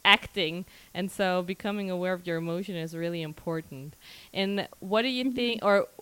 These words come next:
Speaker 1: looking back, what are some of the, let's say, biggest, uh, blocks that you had in your mindset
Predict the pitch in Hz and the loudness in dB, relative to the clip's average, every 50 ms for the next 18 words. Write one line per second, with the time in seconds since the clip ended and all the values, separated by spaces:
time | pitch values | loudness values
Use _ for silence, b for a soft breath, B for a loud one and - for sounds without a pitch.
0 | - - - - - 208 208 233 247 - - 226 233 202 180 196 196 185 175 - | -20 -20 -12 -6 -4 0 0 0 0 0 -2 -4 -2 -2 0 2 2 2 2 0
1 | 190 190 190 202 208 214 214 - 214 196 202 196 190 180 180 - 185 180 180 180 | 0 -2 0 0 0 -2 -2 -2 -4 -2 -2 -2 -4 -4 -2 -4 -2 -2 -2 -4
2 | 180 - 196 185 175 165 185 180 180 180 196 185 175 - - - - - - - | -4 -4 -4 -4 -4 -2 -2 -4 -2 -2 -4 -6 -6 -8 -14 -20 -20 -16 -10 -6
3 | 175 165 160 156 156 151 - 170 170 165 165 160 151 151 - - - - 165 - | -4 -2 -2 -4 -6 -4 -2 0 2 4 4 4 4 2 -2 -8 -8 -8 -8 -6
4 | - - 185 180 185 185 180 185 165 160 156 151 - - 160 160 160 160 151 147 | -6 -8 -4 -4 -4 -4 -4 -4 -4 -4 -4 -4 -6 -6 -6 -6 -4 -4 -6 -6
5 | 147 143 143 135 135 135 139 - - - 143 131 127 127 127 139 | -6 -6 -6 -6 -6 -6 -8 -10 -10 -8 -6 -4 -4 -6 -6 -10